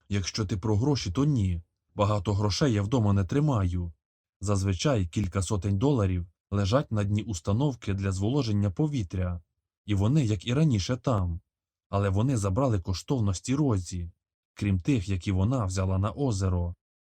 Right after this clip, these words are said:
Але ти сам розумієш, скільки коштовностей беруть на озеро.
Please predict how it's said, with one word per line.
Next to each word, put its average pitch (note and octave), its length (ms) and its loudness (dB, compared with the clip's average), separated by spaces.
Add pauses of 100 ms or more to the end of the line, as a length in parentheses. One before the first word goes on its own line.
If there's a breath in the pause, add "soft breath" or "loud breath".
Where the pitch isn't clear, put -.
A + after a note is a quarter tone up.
(320)
Але G#2 200 2
ти D3 120 -2
сам B2+ 280 2
розумієш, G2+ 680 2
скільки G2+ 420 -2
коштовностей G2+ 800 -2
беруть F#2+ 380 0
на A2+ 100 0
озеро. F#2+ 640 0